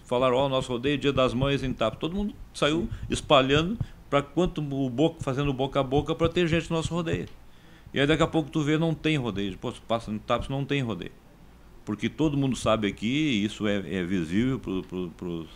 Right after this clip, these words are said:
Speaker 1: telespectadores, é o seguinte, pra nós abrir aquela cancha, nós tivemos ali uma luta.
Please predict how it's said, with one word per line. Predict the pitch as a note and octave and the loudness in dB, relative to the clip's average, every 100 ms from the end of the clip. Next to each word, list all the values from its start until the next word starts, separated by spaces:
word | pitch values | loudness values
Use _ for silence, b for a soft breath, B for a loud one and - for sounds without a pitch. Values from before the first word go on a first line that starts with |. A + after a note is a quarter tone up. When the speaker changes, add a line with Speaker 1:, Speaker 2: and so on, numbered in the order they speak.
| - | -4
Speaker 1:
telespectadores, | F2+ F#2 - E2+ D#2+ D#2+ G2 A#2+ | -4 -2 -6 -8 -8 -4 -2 -4
é | |
o | |
seguinte, | B2 D3 A#2 - - b b b b - | -6 -8 -8 -10 -16 b b b b 0
pra | G#2+ | 2
nós | B2+ D#3+ | 4 4
abrir | D#3+ C3 G#2+ E3+ | 4 2 2 2
aquela | E3+ G#2 | 2 0
cancha, | - A2 C3+ - - | 0 -2 -4 -10 -10
nós | F#2 | -10
tivemos | - G2 A#2+ B2 | -4 -2 -2 -2
ali | G2+ G#2+ | -2 -2
uma | C#3 E3 E3 | -2 -2 2
luta. | D#3 D#3 - | 4 2 -2